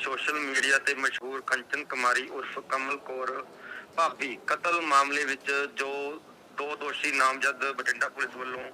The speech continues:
ਕੀਤੇ ਗਏ ਸੀ, ਜਸਪ੍ਰੀਤ ਸਿੰਘ ਅਤੇ ਨਿਮਰਤਜੀਤ ਸਿੰਘ ਖਿਲਾਫ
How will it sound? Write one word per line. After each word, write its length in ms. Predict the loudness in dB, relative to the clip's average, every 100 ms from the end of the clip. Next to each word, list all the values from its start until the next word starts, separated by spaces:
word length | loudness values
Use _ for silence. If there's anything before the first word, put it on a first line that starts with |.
| -16 -16 -16 -10
ਕੀਤੇ 280 | -8 0 0
ਗਏ 220 | 4 2 2
ਸੀ, 80 | -4
ਜਸਪ੍ਰੀਤ 480 | 0 -2 -2 -4 -2
ਸਿੰਘ 280 | -4 -2 -2
ਅਤੇ 220 | 0 0
ਨਿਮਰਤਜੀਤ 520 | 0 -2 -2 0 -2 -2 -4
ਸਿੰਘ 160 | -6 -6
ਖਿਲਾਫ 540 | -2 -2 -2 -8 -8